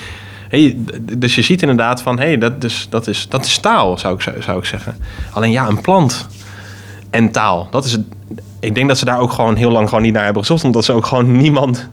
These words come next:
niemand dacht dat dat, dat dat kon. En dan zie je eigenlijk aan het einde van de v-, van de vorige eeuw... zie je dat er een artikel verschijnt in, in Science van, eh,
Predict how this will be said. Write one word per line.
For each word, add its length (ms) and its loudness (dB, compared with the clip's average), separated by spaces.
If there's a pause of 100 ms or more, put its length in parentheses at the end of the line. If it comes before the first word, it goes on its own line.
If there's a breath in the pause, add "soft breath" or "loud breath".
(260)
niemand 500 6
dacht 160 2
dat 160 2
dat, 240 -4 (240 loud breath)
dat 140 2
dat 180 0
kon. 360 2 (720 loud breath)
En 80 0
dan 80 2
zie 100 2
je 80 4
eigenlijk 320 -2
aan 140 -2
het 100 -8
einde 280 2
van 140 2
de 60 2
v-, 180 -6
van 200 0
de 60 0
vorige 400 0
eeuw... 140 4
zie 160 4
je 80 6
dat 180 0
er 140 2
een 260 0
artikel 380 2
verschijnt 760 0
in, 200 2
in 200 2
Science 580 0
van, 240 2
eh, 180 2